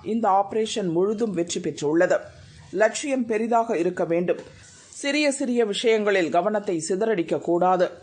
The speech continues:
எதிர்க்கட்சி உறுப்பினர்கள் இதை புரிந்து கொள்ள வேண்டும். ஆபரேஷன் சிந்தூர் குறித்து எதிர்க்கட்சிகளால் சரியான கேள்விகளை முன்னெழுப்ப முடியவில்லை. ஆயிரத்து தொள்ளாயிரத்து அறுபத்தி இரண்டில் சீனாவுடனான போரின் போது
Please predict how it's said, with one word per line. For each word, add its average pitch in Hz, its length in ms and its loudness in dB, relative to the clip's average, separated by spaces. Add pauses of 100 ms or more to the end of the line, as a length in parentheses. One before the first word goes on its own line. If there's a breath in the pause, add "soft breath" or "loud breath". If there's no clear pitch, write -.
எதிர்க்கட்சி 226 480 -2
உறுப்பினர்கள் 190 640 0 (160)
இதை 202 240 0
புரிந்து 226 420 -2
கொள்ள 156 240 0
வேண்டும். 175 360 -2 (560 loud breath)
ஆபரேஷன் 285 600 2
சிந்தூர் 247 340 -2
குறித்து 247 420 -2
எதிர்க்கட்சிகளால் 226 840 0
சரியான 226 460 0
கேள்விகளை 214 640 0
முன்னெழுப்ப 185 520 -2
முடியவில்லை. 156 640 0 (540 loud breath)
ஆயிரத்து 214 500 2
தொள்ளாயிரத்து 208 800 2
அறுபத்தி 185 420 -2
இரண்டில் 196 480 -2
சீனாவுடனான 220 920 -2
போரின் 185 340 0
போது 160 280 0